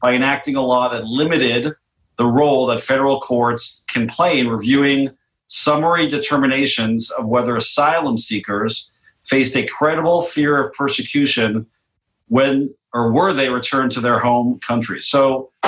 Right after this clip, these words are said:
Leah, Sam mentioned you actually represented, um, one of the individuals who brought the case. You have said,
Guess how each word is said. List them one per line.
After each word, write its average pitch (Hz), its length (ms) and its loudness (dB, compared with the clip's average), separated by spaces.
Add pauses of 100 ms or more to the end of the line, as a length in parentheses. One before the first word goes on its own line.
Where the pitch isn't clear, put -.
(140)
Leah, 143 220 0
Sam 185 280 0
mentioned 143 400 2
you 151 220 2
actually 127 500 -2
represented, 123 760 0 (440)
um, 113 600 0
one 131 260 0
of 131 120 -2
the 127 160 -2
individuals 120 800 -2
who 120 80 -4
brought 113 300 0
the - 60 -12
case. - 540 -8 (360)
You 139 240 2
have 151 280 0
said, 143 540 -2